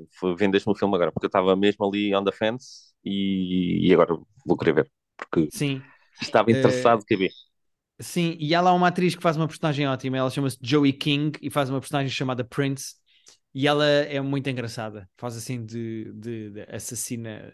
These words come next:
Speaker 2: manipuladora, e é, ela é, ela é mesmo muito engraçada. Eu acho que o cast está todo fixe, isto é baseado num livro que, segundo eu percebi, não tem tanto humor, é mais um livro de ação,
Speaker 1: Hum.
Speaker 2: ehm,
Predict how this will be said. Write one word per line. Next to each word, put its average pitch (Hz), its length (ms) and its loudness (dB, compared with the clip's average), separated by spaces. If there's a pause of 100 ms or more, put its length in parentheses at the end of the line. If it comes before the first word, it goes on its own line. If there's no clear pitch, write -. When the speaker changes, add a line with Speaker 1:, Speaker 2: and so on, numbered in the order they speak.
(120)
Speaker 2:
manipuladora, 123 840 -4 (260)
e 135 200 2
é, 156 140 0
ela 139 180 2
é, 139 180 -4
ela 127 160 0
é - 20 2
mesmo 123 260 -4
muito 123 180 -6
engraçada. 110 380 -8
Eu 139 100 0
acho 156 120 -4
que - 60 -6
o 143 40 -8
cast 165 240 -2
está 156 120 0
todo 156 200 -2
fixe, 202 320 0
isto - 100 0
é 180 40 4
baseado 156 320 2
num 147 160 0
livro 131 360 -2 (460)
que, 135 180 2
segundo 147 260 0
eu 143 80 2
percebi, 143 300 -2
não 131 120 -2
tem 135 160 -2
tanto 135 260 -4
humor, 131 280 0
é 139 40 0
mais 117 180 -2
um 123 80 -4
livro 123 180 -2
de 117 60 0
ação, 127 440 -4 (880)
Speaker 1:
Hum. 120 140 4
Speaker 2:
ehm, 104 300 -12